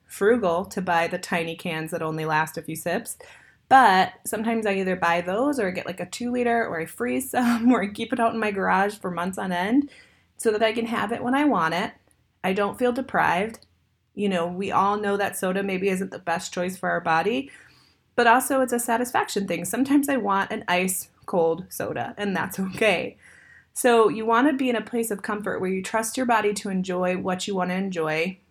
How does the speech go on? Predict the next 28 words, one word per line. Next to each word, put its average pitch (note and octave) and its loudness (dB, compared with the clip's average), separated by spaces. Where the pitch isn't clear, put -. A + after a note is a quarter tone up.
indulge G3+ 2
when A3 -2
you G#3+ -2
wanna G3+ -2
indo-, F#3 -2
indulge, F#3 0
feel A3 0
full, F3 -2
recognize G3 -2
your F3+ 0
fullness, E3+ -6
and F3+ -8
stop E3 -4
eating. G3 2
Or C4+ 4
if G#3+ -2
you're G#3+ 2
gonna A3+ 0
push G#3+ -8
past G3+ 0
feeling F#3 0
that E3+ -4
fullness, G3 0
it's F#3 -6
for G#3 0
a E3 -2
reason. G#3 -4
<laughs> - -20